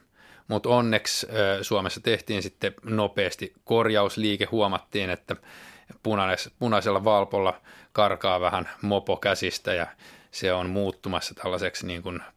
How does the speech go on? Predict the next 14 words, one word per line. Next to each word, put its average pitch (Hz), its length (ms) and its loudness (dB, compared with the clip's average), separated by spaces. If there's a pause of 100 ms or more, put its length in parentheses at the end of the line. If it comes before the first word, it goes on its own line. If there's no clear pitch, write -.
(140)
poliittiseksi 98 720 -2
poliisiksi 95 720 -2
ja 87 120 2 (140)
ajatuspoliisiksi. 95 1400 -2 (520)
Ja 92 260 2
niinpä 95 340 -2
sitten, 95 360 -4
ö, - 1300 -2 (160)
punainen 104 340 2
valpo 98 340 2 (260)
lakkautettiin 110 800 0
nopeasti 101 560 -2
ja 92 100 0 (220)
tilalle 95 400 0